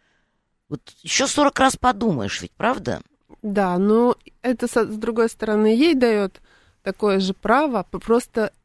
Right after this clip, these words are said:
Speaker 2: часто люди не берут, не знают, что они также свободны, что у них есть те же самые права. Они встают в, э, в ожидательную позицию, когда же он на мне женится.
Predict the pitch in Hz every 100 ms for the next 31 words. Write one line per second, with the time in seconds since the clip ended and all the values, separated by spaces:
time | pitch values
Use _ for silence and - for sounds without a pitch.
0 | _ - 269 285 - - 185 175 208 269
1 | 226 190 196 190 214 233 294 - 214 208
2 | 202 220 254 254 - 208 202 240 226 233
3 | 214 208 202 208 214 220 185 185 - 202
4 | 214 208 214 226 - - 233 226 - 214
5 | 214 208 208 214 196 180 202 233 - 240
6 | 277 - - 208 208 202 190 202 202 226
7 | 294 392 285 262 226 226 214 202 - -
8 | 214 214 240 214 208 214 208 202 196 202
9 | 185 180 - -